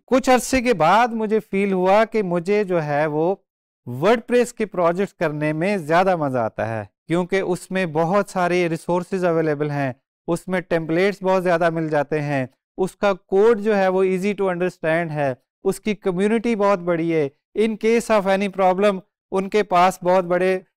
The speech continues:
फोरम्स हैं, अ, उनकी कम्युनिटी है, वहाँ पे उनका कोडेक्स है।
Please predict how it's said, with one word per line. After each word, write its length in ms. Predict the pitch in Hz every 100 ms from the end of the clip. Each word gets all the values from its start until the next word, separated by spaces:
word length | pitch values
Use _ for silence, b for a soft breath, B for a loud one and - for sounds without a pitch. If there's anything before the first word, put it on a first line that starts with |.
| -
फोरम्स 460 | 180 214 233 214
हैं, 200 | 185 156
अ, 60 | 135 _ _ _ - 151 151
उनकी 240 | 156 156 180
कम्युनिटी 680 | - 180 190 214 220 226 208
है, 360 | 170 151 135 _ -
वहाँ 340 | 131 160 180
पे 300 | 190 190 185
उनका 300 | 185 180 175
कोडेक्स 640 | 175 - 196 208 220 - 175
है। 260 | 139 117